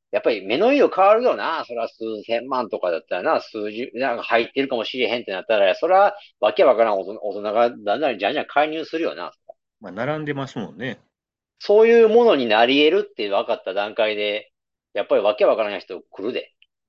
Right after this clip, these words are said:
Speaker 2: まあまあね。
Speaker 1: ちょっと気持ち悪い世界やから、ちょっとできたらね、やめ、お-、ちょっとメーカーさんにはさっさともう大量増産して、
Speaker 2: うん。
Speaker 1: 価値なくしてほしいっていうか、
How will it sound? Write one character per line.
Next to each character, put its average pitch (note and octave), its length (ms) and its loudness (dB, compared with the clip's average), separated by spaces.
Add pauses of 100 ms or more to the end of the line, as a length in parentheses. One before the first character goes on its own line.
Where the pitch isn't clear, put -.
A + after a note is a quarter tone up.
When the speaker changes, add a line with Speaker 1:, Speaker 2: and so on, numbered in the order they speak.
(160)
Speaker 2:
ま F#2 140 -16
あ F2 40 -14
ま D#2 160 -18
あ D#2 60 -20
ね。 C3+ 320 -12 (520)
Speaker 1:
ち - 60 -8
ょ - 20 -4
っ - 40 -8
と C3 60 -2
気 F3 120 0
持 E3+ 140 4
ち D#3+ 80 4
悪 C#3+ 180 6
い F2 60 -4
世 - 140 -10
界 E2+ 200 -4
や D#2+ 100 -6
か D#2 100 -8
ら、 E2+ 80 -8
ち - 100 -12
ょ - 20 -8
っ - 40 -12
と G#2 120 -8
で G#2+ 140 -4
き A2+ 140 -4
た F2+ 80 -2
ら D#2+ 120 -4
ね、 A2 200 -4
や F2+ 140 -6
め、 A#2 120 -14
お-、 B2+ 200 -6
ち - 80 -6
ょ F#3+ 40 -2
っ - 20 -2
と B2+ 80 -6
メ F3+ 160 2
ー F#3+ 60 0
カ F#3+ 120 4
ー F3 60 4
さ F3 120 2
ん E3+ 40 -2
に E3 60 -2
は A2 60 0
さ - 140 -2
っ - 40 -6
さ C3+ 180 -2
と G#3 100 -8
も E2+ 340 -10
う - 60 -20 (420)
大 B2+ 240 4
量 B2+ 160 2
増 A#2 200 0
産 E2 220 -8
し - 60 -18
て、 D2 340 -8 (680)
Speaker 2:
う F#2+ 60 -20
ん。 G2 480 -10
Speaker 1:
価 A#2+ 100 0
値 G2+ 120 -12
な A2 140 -2
く A#2+ 120 -4
し - 80 -10
て A#2 80 -4
ほ G#2 120 0
し E2+ 180 -8
い - 40 -20
っ - 40 -20
て E2 80 -10
い - 20 -10
う C#2+ 80 -14
か、 C#2+ 240 -2